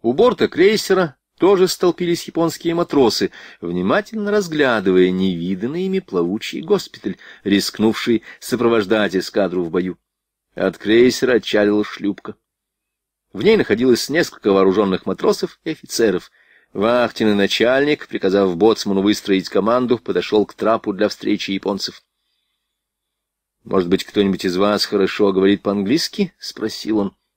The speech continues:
обернувшись к медицинскому персоналу. "Ольга Александровна", обратился Петров к одной из сестёр, "вам придётся взять на себя роль переводчика".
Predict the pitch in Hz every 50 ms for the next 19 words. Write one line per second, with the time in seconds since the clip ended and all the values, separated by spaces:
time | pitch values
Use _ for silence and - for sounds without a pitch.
0 | _ _ - - 95 90 95 95 90 101 101 92 - - 104 - - 107 98 92
1 | 87 - - - 104 95 - - - 98 92 92 95 - - 98 98 95 92 92
2 | - _ _ _ _ _ _ _ _ _ _ _ _ _ _ _ _ - 110 131
3 | 143 135 113 101 90 85 - - - 98 95 92 90 87 - - _ _ _ _
4 | _ _ - 101 95 101 101 - - 104 101 - 92 98 98 - 107 110 104 -
5 | - 101 92 98 104 107 104 95 - - 104 - - - 110 104 98 - - -
6 | - - - 92 95 104 113 127 147 170 185 170 - _ - - 147 170 165 180
7 | 190 175 - - 202 196 170 135 160 156 - - 160 156 - - 139 143 147 143
8 | 131 117 - - - 120 113 104 101 - - - - 110